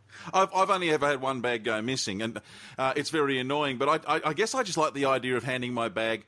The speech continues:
to a, a person. However, it is, I will admit, it is far quicker to check in from home, to print your boarding pass or load it onto your phone from home.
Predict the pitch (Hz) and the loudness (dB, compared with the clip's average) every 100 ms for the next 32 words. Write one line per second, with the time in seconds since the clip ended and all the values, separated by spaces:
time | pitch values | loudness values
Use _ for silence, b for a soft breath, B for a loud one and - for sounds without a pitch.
0 | B B B _ - 147 139 135 131 131 | B B B _ -4 -2 0 0 -2 -4
1 | 127 135 123 - 127 120 - 98 87 b | -4 -4 -6 -4 -2 -2 -4 -6 -10 b
2 | b b b - 156 147 151 160 135 82 | b b b -8 -2 0 2 2 0 -2
3 | - _ - - - 151 143 139 135 - | -4 _ -20 -10 -6 -4 -2 -2 -2 -4
4 | - 131 139 139 139 135 131 104 131 120 | -2 0 2 2 0 -2 -4 -4 -6 -4
5 | 113 - 139 139 - 143 113 87 - 110 | -4 -2 0 0 -2 -4 -4 -6 -8 -8
6 | - 143 135 127 123 120 - 117 120 110 | -4 -2 -2 -4 -6 -6 -6 -8 -4 -4
7 | 95 87 120 - 135 131 131 127 120 120 | -4 -6 -10 -6 -6 -6 -4 -2 -2 -4
8 | 127 120 123 - 131 123 139 - - 123 | -2 -2 -4 -2 2 2 0 -8 -6 -2
9 | 131 117 113 104 110 95 127 117 107 92 | 0 0 -2 -4 -6 -6 -4 -2 -4 -4
10 | 113 95 120 110 95 82 | -6 -4 -2 -2 -2 -6